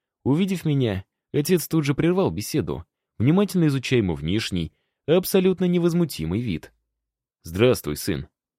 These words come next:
Он подошёл и первым протянул руку. «Здравствуй». Неловкая пауза.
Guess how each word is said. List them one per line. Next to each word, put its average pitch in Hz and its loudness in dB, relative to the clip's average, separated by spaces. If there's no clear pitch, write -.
Он 170 2
подошёл 175 4
и 95 2
первым 101 2
протянул 85 0
руку. 92 -4
«Здравствуй». 95 -2
Неловкая 95 -2
пауза. 80 -6